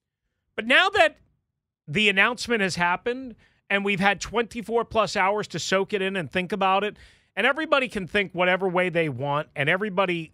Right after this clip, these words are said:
kind of probably looks at it through a selfish prism, I'm trying not to look at it through a selfish prism, even as a Virginia resident.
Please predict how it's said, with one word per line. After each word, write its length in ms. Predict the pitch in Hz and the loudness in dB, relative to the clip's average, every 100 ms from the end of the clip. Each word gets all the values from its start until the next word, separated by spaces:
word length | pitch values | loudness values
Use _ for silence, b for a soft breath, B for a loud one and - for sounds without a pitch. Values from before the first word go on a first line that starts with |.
| _ - | _ -10
kind 220 | 175 165 | -4 -4
of 100 | - | -2
probably 480 | 180 170 170 147 147 | -2 -2 -2 -6 -4
looks 300 | 160 170 180 | -4 -2 -2
at 180 | 160 | -2
it 120 | 165 - | -2 -6
through 160 | 151 | -6
a 40 | 135 | -4
selfish 460 | 170 165 185 - | -2 -2 -4 -8
prism, 400 | - 175 185 202 b b b b b | -4 -4 -4 -8 b b b b b
I'm 140 | 262 285 | -4 -2
trying 380 | 285 285 277 | 2 2 2
not 180 | 254 247 | 0 0
to 80 | 247 | -2
look 220 | 220 220 | -4 0
at 160 | 208 208 | 0 0
it 80 | - | -2
through 160 | 202 | -4
a 60 | 196 | -2
selfish 440 | - 190 196 175 | 0 -2 -2 -6
prism, 380 | 185 185 185 190 | -4 -4 -4 -8
even 280 | - 202 214 | -6 -4 0
as 180 | 202 156 | -2 -2
a 60 | 165 | -4
Virginia 520 | 131 143 139 175 175 | -4 -2 0 0 0
resident. 540 | 156 170 156 190 185 | 0 -2 -2 -4 -6